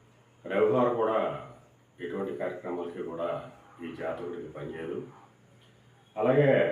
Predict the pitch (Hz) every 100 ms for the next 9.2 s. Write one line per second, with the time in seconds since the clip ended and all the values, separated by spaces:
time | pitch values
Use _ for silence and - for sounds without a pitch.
0 | - - 85 95 120 131 127 127 131 107
1 | 113 104 127 127 - - - 113 113 113
2 | - - - - 208 - - - 110 180
3 | - - - - - - _ _ _ _
4 | _ _ - 90 101 95 - 131 135 131
5 | 123 117 87 87 87 - - 85 - -
6 | - - - - - - - - 82 -
7 | - - - - _ _ _ _ _ _
8 | _ _ - 113 127 135 131 101 117 120
9 | 123